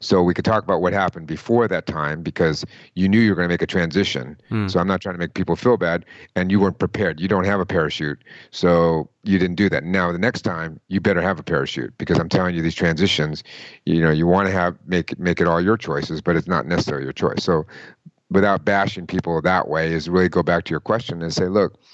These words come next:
Speaker 1: networking in the way we're talking about is a very di-, is,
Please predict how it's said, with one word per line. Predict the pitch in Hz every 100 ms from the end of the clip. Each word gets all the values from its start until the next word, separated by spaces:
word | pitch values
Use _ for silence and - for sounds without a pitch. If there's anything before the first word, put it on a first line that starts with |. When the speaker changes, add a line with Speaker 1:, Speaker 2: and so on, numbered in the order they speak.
| - - - _
Speaker 1:
networking | 123 143 - 135 - 120
in | 107
the | 101
way | 101 110
we're | 98
talking | 107 101 101
about | 92 85 80 - -
is | 82
a |
very | 82 78 95 92 87
di-, | 98 -
is, | 87 82